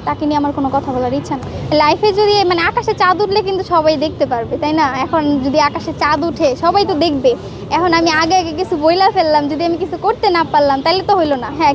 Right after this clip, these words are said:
কেউ একজন আমাকে চিনাইছে, কারো মাধ্যমে আমি এখন পরিচিত, তাকে অনেক ধন্যবাদ। কিন্তু আমি তার মাধ্যমে এইভাবে পরিচিত হইতে চাই নাই। আমি, আহ,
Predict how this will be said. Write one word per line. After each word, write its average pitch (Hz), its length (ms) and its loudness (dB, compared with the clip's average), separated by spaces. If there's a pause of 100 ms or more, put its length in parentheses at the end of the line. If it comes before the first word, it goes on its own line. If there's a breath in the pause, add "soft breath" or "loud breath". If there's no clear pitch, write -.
কেউ 403 180 4
একজন 370 360 2
আমাকে 349 340 -2
চিনাইছে, 349 360 -2
কারো 330 240 0
মাধ্যমে 320 440 0
আমি 320 180 0
এখন 330 220 -2
পরিচিত, 349 440 0
তাকে 311 280 0
অনেক 302 260 0
ধন্যবাদ। 311 420 2 (320 loud breath)
কিন্তু 415 200 0
আমি 403 140 0
তার 349 220 2
মাধ্যমে 359 440 2
এইভাবে 339 280 0
পরিচিত 359 440 -2
হইতে 302 340 -2
চাই 269 240 -2
নাই। 285 160 -2
আমি, 294 400 0 (320 loud breath)
আহ, 269 200 0